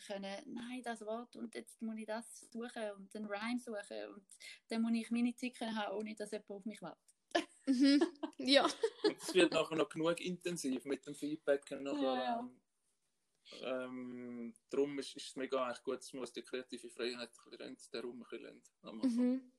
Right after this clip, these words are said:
Speaker 1: Mhm.
Speaker 2: Holt ihr euch dann Feedback, also tut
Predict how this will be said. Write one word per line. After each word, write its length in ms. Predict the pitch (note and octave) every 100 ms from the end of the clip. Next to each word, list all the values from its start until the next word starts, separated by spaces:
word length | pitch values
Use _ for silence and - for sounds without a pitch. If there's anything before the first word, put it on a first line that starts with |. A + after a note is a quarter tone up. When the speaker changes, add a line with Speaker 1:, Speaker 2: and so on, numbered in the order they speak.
| _
Speaker 1:
Mhm. 440 | A3 G#3+ - - -
Speaker 2:
Holt 360 | B3 C4+ D4 C#4+
ihr 80 |
euch 180 | B3+ B3
dann 180 | - B3
Feedback, 720 | - C#4+ D4 - D4+ D4+ - -
also 160 | A3+
tut 120 | A#3